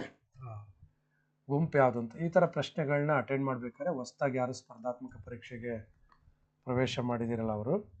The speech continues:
ಕನ್ನಡ ದಕ್ಷಿಣ ದ್ರಾವಿಡ ಭಾಷೆ, ಇಲ್ಲಿ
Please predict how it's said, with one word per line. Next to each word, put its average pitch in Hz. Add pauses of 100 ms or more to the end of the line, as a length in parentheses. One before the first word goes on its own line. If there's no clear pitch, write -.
(800)
ಕನ್ನಡ 135 (1500)
ದಕ್ಷಿಣ 131
ದ್ರಾವಿಡ 117
ಭಾಷೆ, 110 (1600)
ಇಲ್ಲಿ 120